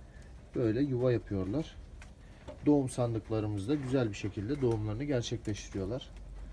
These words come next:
Gördüğünüz gibi yavrularımız gayet sağlıklı, zararsız bir şekilde, muhafazalı bir şekilde büyütmeye gayret ediyoruz. Yeni Zelanda etlik bir cins olup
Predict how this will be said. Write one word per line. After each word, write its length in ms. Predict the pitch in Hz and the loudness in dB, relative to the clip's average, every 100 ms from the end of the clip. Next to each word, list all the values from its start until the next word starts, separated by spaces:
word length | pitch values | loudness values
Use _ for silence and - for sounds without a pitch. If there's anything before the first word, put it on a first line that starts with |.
| - - - | -14 -16 -4
Gördüğünüz 440 | 165 165 127 113 98 | 2 2 2 -2 -2
gibi 160 | 104 | 0
yavrularımız 580 | 120 131 120 117 104 98 | 2 2 0 -2 -2 -2
gayet 300 | 107 120 139 | 0 2 0
sağlıklı, 580 | - 139 135 123 135 139 - - - - - - - - - - - - - | -2 -4 -4 -6 -4 -4 -4 -18 -16 -14 -14 -14 -14 -12 -14 -14 -16 -16 -10
zararsız 520 | 123 131 120 110 - | 0 2 2 0 -4
bir 40 | 101 | -8
şekilde, 580 | - 104 101 95 131 143 - - - - 127 | -4 -4 -4 -2 -2 -4 -8 -16 -16 -10 -2
muhafazalı 540 | 127 120 120 117 110 | 0 2 0 -2 0
bir 80 | 104 | -2
şekilde 540 | - 104 - 107 143 | -4 -6 -6 -4 -2
büyütmeye 440 | 120 110 - 107 107 | 0 0 0 -2 0
gayret 400 | 104 101 104 - | 2 2 2 0
ediyoruz. 540 | 98 98 120 - - - - - - - - - - - | 0 0 0 -4 -10 -12 -10 -10 -10 -10 -10 -14 -12 -2
Yeni 200 | 160 196 | 0 4
Zelanda 540 | 160 131 127 143 202 - - - | 6 6 6 4 2 0 -16 0
etlik 380 | 165 151 196 156 | 0 2 0 2
bir 80 | 156 | 2
cins 280 | 127 120 - | 4 2 2
olup 220 | 139 | 2